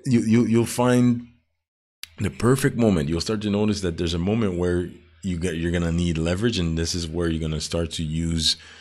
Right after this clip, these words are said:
advertising to retarget the people that engage with you, that have an idea of who you are, instead of going straight cold to people that don't know who you are,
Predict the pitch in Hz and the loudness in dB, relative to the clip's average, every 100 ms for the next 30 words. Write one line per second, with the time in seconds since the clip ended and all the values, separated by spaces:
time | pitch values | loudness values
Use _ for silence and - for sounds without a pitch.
0 | - - _ - 85 82 80 90 87 90 | -20 -20 _ -4 -2 -2 -2 0 0 0
1 | 85 85 82 98 120 120 123 139 117 98 | -2 -4 -2 0 -2 -4 -4 -2 -2 -2
2 | 87 78 123 165 180 107 101 90 92 - | -4 -6 -6 -6 -2 0 2 2 0 -2
3 | - 98 92 92 98 143 98 73 80 78 | -4 -2 0 2 4 4 0 -4 -4 -4
4 | 82 98 95 95 87 78 107 101 78 85 | -2 -2 -2 -2 -2 0 0 0 -2 -4
5 | 104 95 85 - 110 98 85 - 90 82 | -2 0 -2 -2 0 0 0 -2 -4 -4
6 | 85 87 82 73 - - 95 87 - - | -6 -4 -4 -4 -4 -2 -2 -2 -6 -8
7 | 110 110 92 85 82 - - - 76 101 | -2 0 0 -2 -6 -14 -20 -14 -6 -4
8 | 92 92 85 82 80 71 78 104 90 104 | -4 -2 -2 0 0 -2 -2 -2 -2 -2
9 | 117 85 101 98 71 90 - - | -2 0 0 0 -2 -6 -10 -14